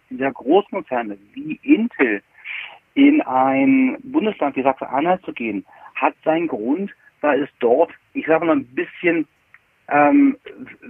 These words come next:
Flächenverfügbarkeit gibt, die solche Großprojekte abdecken können.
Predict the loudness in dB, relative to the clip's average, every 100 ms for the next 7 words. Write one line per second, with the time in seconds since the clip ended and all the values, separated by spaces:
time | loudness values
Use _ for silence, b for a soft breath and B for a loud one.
0 | -20 -12 -2 2 0 -2 -6 -2 -4 -6
1 | -6 -4 -2 -4 -6 -8 -8 -8 -12 -20
2 | _ -8 -4 -2 -2 -4 -4 2 4 4
3 | 2 -6 -4 -4 -2 -4 -6 -20 -8 -6
4 | -4 -6 -8 _ -8 -6 -4 -4 -8